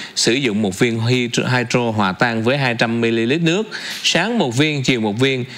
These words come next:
cung cấp cho bạn thức uống tươi mát, đầy đủ những chất điện giải mà cơ thể cần thiết một cách tự nhiên, mang lại hiệu quả cao và đẩy hết mùi hôi trong cơ thể ra.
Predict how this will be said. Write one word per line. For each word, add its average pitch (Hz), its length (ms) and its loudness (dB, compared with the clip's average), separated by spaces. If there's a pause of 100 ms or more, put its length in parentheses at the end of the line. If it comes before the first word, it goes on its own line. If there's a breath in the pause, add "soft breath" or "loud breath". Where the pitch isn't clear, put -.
(180 loud breath)
cung 135 180 0
cấp 170 200 0
cho 135 100 0
bạn 95 280 0
thức - 220 0
uống 147 240 0
tươi 131 220 0
mát, 131 260 -2
đầy 104 200 2
đủ 95 120 0
những 117 260 0
chất 180 160 0
điện 101 260 0
giải 95 220 0
mà 120 120 0
cơ 113 180 0
thể 101 200 0
cần 95 240 -2
thiết 143 280 -2
một - 120 -2
cách 127 160 -2
tự 92 100 2
nhiên, 117 300 0 (420 loud breath)
mang 117 180 0
lại 95 100 0
hiệu 95 140 0
quả 90 220 0
cao 113 360 -2
và 92 140 0
đẩy 92 260 0
hết 220 260 0
mùi 107 160 2
hôi 120 220 0
trong 113 200 0
cơ 113 100 0
thể 98 180 0
ra. 117 280 0